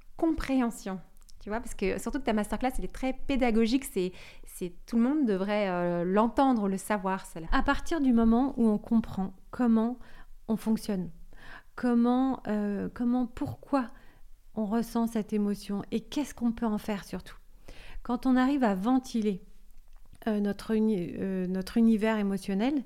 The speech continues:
Speaker 2: on est beaucoup plus à l'aise avec nous-mêmes déjà. Ça nous amène justement à la relation, dans la relation, à comprendre et à être capable, euh, d'être en face de quelqu'un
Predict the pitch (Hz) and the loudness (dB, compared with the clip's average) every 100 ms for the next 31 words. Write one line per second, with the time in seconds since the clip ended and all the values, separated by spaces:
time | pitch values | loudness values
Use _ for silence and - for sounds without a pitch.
0 | - - 247 233 247 - 262 262 233 220 | -4 2 4 6 2 -2 -6 0 2 4
1 | 233 220 202 214 214 202 196 185 180 175 | 4 2 2 2 2 0 -2 -2 -6 -10
2 | - - - 208 - - 240 226 220 226 | -14 -20 -16 -14 -12 -2 2 2 2 2
3 | 240 294 285 196 - 185 - 214 214 196 | 2 4 2 0 -8 -10 -4 -2 0 -2
4 | 190 208 208 196 269 320 - - - - | -2 -2 -2 -2 -4 -6 -8 -20 -20 -20
5 | - - - 202 285 269 226 202 202 - | -20 -14 -2 2 4 4 2 0 -2 -2
6 | 302 220 - 254 262 - 320 302 220 - | -2 -2 -4 -2 -2 -2 -2 0 -2 -6
7 | - - 220 226 220 - 277 277 254 294 | -16 -4 -2 -2 -2 -2 -2 0 0 2
8 | 233 196 - - - - 214 202 196 220 | 0 -2 -12 -20 -14 -4 -2 0 0 -2
9 | 226 - - 262 254 285 262 - 214 208 | -4 -8 -4 -2 0 0 0 -2 -2 -4
10 | 180 185 | -4 -8